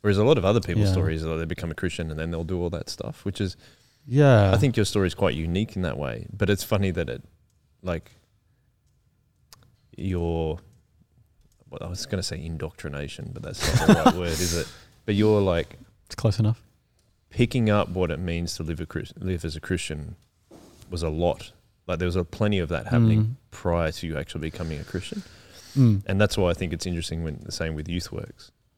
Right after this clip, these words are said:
Speaker 1: Is that, yes, you'd only been a Christian for six, nine months, but you'd been around Christians for a very long time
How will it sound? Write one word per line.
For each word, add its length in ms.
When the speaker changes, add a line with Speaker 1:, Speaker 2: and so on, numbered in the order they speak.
Speaker 1:
Is 100
that, 160
yes, 260
you'd 100
only 140
been 180
a 40
Christian 340
for 120
six, 240
nine 180
months, 440
but 80
you'd 180
been 420
around 440
Christians 320
for 180
a 20
very 240
long 160
time 500